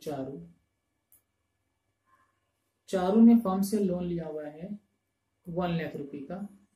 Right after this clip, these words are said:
जिस पे फर्म इंटरेस्ट चार्ज करेगी सिक्स परसेंट for six month, तो ये आएगा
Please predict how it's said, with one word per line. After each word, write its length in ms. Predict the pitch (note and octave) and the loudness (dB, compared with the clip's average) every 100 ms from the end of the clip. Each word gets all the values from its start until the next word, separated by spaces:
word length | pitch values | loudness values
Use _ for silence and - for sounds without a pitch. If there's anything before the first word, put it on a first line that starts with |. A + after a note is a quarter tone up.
| _ _ _ _ _ _ _ _ _ _ _ _ _ _ | _ _ _ _ _ _ _ _ _ _ _ _ _ _
जिस 280 | D3 F3+ - | -6 -6 -4
पे 100 | A3 G3+ F#3+ | -4 -4 -2
फर्म 200 | F#3 F3 | 0 0
इंटरेस्ट 360 | E3+ F#3+ G3 | 0 -2 -2
चार्ज 300 | F#3 E3 D#3+ - | -2 -2 -4 -6
करेगी 320 | D3+ C#3+ E3+ E3+ | -6 -6 -8 -10
सिक्स 180 | D#3 - C#3+ | -10 -14 -16
परसेंट 540 | C#3 - E3+ G3 - - - - _ _ _ _ _ _ _ _ _ _ _ - - - _ - E3+ | -16 -14 -10 -10 -12 -16 -16 -20 _ _ _ _ _ _ _ _ _ _ _ -20 -20 -20 _ -20 -12
for 160 | E3 - F#3 | -10 -8 -8
six 260 | F3+ - E3+ | -6 -6 -4
month, 200 | F3+ G3+ - - _ _ _ _ _ _ _ _ _ _ _ _ _ _ _ _ _ - | -4 -6 -12 -20 _ _ _ _ _ _ _ _ _ _ _ _ _ _ _ _ _ -14
तो 160 | D#3 | -6
ये 120 | F#3+ G3 | -2 0
आएगा 420 | C3+ C3 D#3 | -2 -6 -6